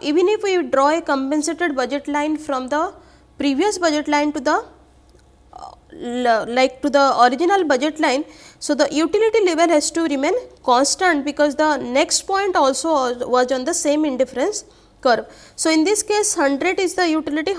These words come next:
hundred is the utility. Keeping the utility level constant, the difference between the quantity of good Y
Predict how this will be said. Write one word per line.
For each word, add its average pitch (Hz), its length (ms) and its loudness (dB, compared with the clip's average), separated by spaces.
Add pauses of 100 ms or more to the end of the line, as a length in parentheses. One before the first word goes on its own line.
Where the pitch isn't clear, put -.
hundred 294 380 -2
is 247 180 -4
the 453 80 -2 (300)
utility. 247 600 -2 (500)
Keeping 440 320 4
the 427 140 2
utility 320 480 0
level 311 200 2 (120)
constant, 277 640 2
the 277 40 4 (120)
difference 381 380 -2 (100)
between 294 260 -2
the 294 100 2 (120)
quantity 285 500 0
of 254 100 -4 (140)
good 247 180 -4 (120)
Y 240 100 4